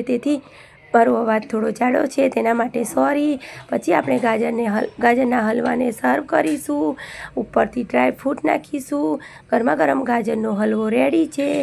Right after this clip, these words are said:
તમને મારી આ રેસીપી ગમતી હોય તો મારી ચેનલને લાઈક કરો, સબસ્ક્રાઈબ કરો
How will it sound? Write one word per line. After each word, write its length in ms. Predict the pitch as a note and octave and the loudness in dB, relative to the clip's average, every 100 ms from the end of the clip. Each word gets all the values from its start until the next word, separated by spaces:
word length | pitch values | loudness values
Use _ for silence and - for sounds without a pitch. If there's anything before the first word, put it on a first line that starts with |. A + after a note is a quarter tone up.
| C4 - - | -6 -14 -16
તમને 260 | - A#3 D#4 | -2 2 2
મારી 300 | D#4 C4+ A#3 | 2 2 2
આ 140 | G#3 | 0
રેસીપી 540 | G#3+ G#3 A3+ A#3 B3+ A#3 | 0 -2 -4 -6 -4 -4
ગમતી 460 | G#3 G3+ G3+ B3 | -2 -2 -2 -2
હોય 340 | A#3+ B3 B3+ A#3+ F3+ - - | 2 2 2 0 -6 -18 -2
તો 160 | B3+ | 2
મારી 260 | A3+ A3 C4 | 2 2 2
ચેનલને 420 | D#4+ C4+ A3+ G#3 | 4 4 2 0
લાઈક 360 | G3 G3+ A3 - | 0 0 -2 -2
કરો, 340 | B3 A#3+ B3 B3 A#3 - - | 0 4 4 2 -2 -10 -20
સબસ્ક્રાઈબ 680 | - B3 - - - A3 A3+ | -6 -4 -4 -6 0 2 2
કરો 360 | - - B3+ B3+ | 2 2 4 4